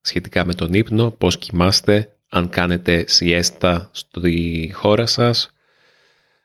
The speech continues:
άμα ονειρεύεστε, αν θυμάστε τα όνειρά σας, άμα είχατε διαυγή όνειρα ποτέ στη ζωή σας.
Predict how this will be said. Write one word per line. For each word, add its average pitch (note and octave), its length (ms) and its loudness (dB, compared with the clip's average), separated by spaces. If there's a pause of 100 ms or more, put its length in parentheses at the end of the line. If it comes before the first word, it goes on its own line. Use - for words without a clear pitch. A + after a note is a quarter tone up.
(320)
άμα G#2 320 2
ονειρεύεστε, G2+ 600 4
αν F2+ 120 4
θυμάστε F#2 460 0
τα F#2 100 0
όνειρά F2+ 320 2
σας, G#2+ 340 2
άμα G2 260 4
είχατε G2 360 0
διαυγή F2+ 520 2
όνειρα F#2 380 2
ποτέ E2+ 280 -2
στη - 200 -4
ζωή F2 260 4
σας. C3+ 460 2